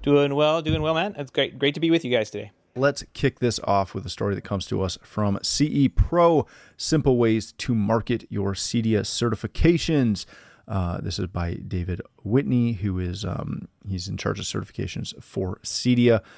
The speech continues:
Speaker 2: Uh, but he goes through a, a, a lot of really good points, talking about getting that initial certification, that C I T cer-,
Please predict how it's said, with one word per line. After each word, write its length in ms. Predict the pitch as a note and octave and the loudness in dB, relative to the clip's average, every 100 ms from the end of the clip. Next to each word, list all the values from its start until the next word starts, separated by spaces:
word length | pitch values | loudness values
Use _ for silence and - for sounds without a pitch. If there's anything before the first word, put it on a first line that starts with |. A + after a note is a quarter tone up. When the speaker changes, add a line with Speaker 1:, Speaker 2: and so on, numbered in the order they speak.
| - - - | -20 -20 -6
Speaker 2:
Uh, 300 | F#2+ F2 F#2 | -2 -2 -4
but 220 | - G2+ G#2+ | -8 -4 0
he 60 | |
goes 180 | A#2 A2+ | 2 0
through 240 | A#2+ A2 - | 0 -2 -2
a, 160 | G2+ - | -4 -4
a, 140 | - - | -6 -4
a 80 | - | 0
lot 180 | A#2+ C3+ | 2 2
of 120 | G#2+ | 0
really 180 | G#2 G2 | -2 -4
good 300 | F2+ G#2+ F#2 | -2 -2 0
points, 480 | - G2 F#2+ - - | -2 -2 -4 -8 -12
talking 340 | - B2 A2+ A2+ | -2 0 0 0
about 380 | G2+ F#2+ - - - G2+ - - _ _ | 2 0 -2 -16 -16 -16 -16 -20 _ _
getting 280 | G#2+ G#2 F#2+ | -4 -2 0
that 200 | F2+ F2+ | -2 -2
initial 400 | G2 G#2+ B2+ C3+ | 0 2 2 2
certification, 600 | B2 A2+ G#2+ G2+ F#2+ - | -4 -6 -6 -6 -6 -6
that 100 | G2+ | -8
C 240 | - A2+ G#2 | -6 -2 0
I 80 | |
T 300 | G2 - G#2+ | 0 -2 -4
cer-, 240 | G2 A2 | -4 -6